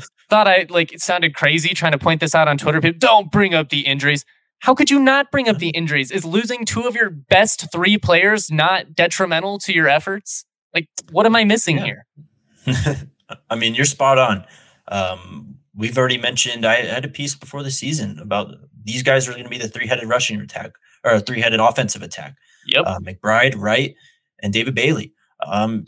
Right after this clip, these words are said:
Speaker 1: you're down two of 'em, so, uh, <laughs> good luck.
Speaker 2: Jake, I'm sorry for all the, the heat I'm bringing your way, but I got into it with some people
Speaker 1: Oh, I
Speaker 2: on
Speaker 1: love
Speaker 2: Twitter
Speaker 1: it.
Speaker 2: before the show, and I just, I don't know, man. Like,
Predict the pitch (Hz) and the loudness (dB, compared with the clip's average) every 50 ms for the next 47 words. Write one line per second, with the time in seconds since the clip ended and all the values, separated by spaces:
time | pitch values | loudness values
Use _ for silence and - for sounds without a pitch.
0 | - - 101 104 117 113 101 110 117 127 131 127 - - 147 156 135 110 98 92 | -12 -12 -8 -8 -6 -4 0 0 2 2 0 0 0 2 4 4 4 2 0 -4
1 | 82 - - - - 110 104 101 101 101 101 98 95 101 101 104 107 107 - - | -6 -4 -4 -2 0 0 0 -2 -2 -4 -4 -6 -4 -4 -4 -4 -4 -4 -2 -2
2 | - - - - - - - _ - - 113 110 131 143 127 - - - _ _ | -2 -4 -6 -10 -16 -20 -20 _ -14 -12 -2 2 4 4 4 4 0 -6 _ _
3 | _ _ _ _ _ _ _ _ _ _ _ _ _ _ _ _ _ - - 147 | _ _ _ _ _ _ _ _ _ _ _ _ _ _ _ _ _ 2 4 4
4 | 147 147 170 170 175 - - 196 185 180 165 151 151 143 139 139 127 131 123 117 | 4 4 4 2 2 4 4 4 6 4 4 4 4 4 4 4 6 4 4 4
5 | 117 113 113 110 - - - 180 175 156 147 - 139 127 127 127 135 139 139 135 | 2 0 -4 -8 -8 -6 -4 -2 -2 -2 0 -2 -2 -2 -2 0 0 2 2 2
6 | 127 127 123 123 120 117 120 120 117 113 113 113 - 120 113 107 - - _ _ | 2 0 0 -2 0 2 4 4 4 4 4 2 2 2 2 2 0 -2 _ _
7 | _ _ _ _ _ _ _ _ - - 208 214 214 190 185 180 170 165 - 156 | _ _ _ _ _ _ _ _ 0 2 4 6 6 6 6 4 4 4 2 2
8 | 147 135 - 156 165 139 - - 143 135 - 147 143 - 143 - 113 107 98 95 | 2 2 -2 -4 -6 -4 -4 -4 -4 -4 -4 -4 0 2 4 6 6 6 4 2
9 | 98 104 - 127 127 123 120 120 120 - - 139 135 127 123 120 117 - 123 120 | -2 0 0 0 0 0 -2 -4 -6 -2 0 0 2 2 0 -2 -4 -2 0 0
10 | 123 123 123 120 117 117 113 120 127 127 135 143 139 - - 135 131 _ _ _ | 0 0 0 -2 -2 -2 0 0 0 0 -2 -2 -2 -2 -4 -6 -10 _ _ _
11 | _ _ _ _ _ _ _ _ _ _ _ - 214 233 240 240 240 254 247 208 | _ _ _ _ _ _ _ _ _ _ _ -6 -4 -4 0 2 4 4 6 6
12 | 160 151 175 190 196 196 196 175 - | 6 4 4 4 2 2 0 -2 -2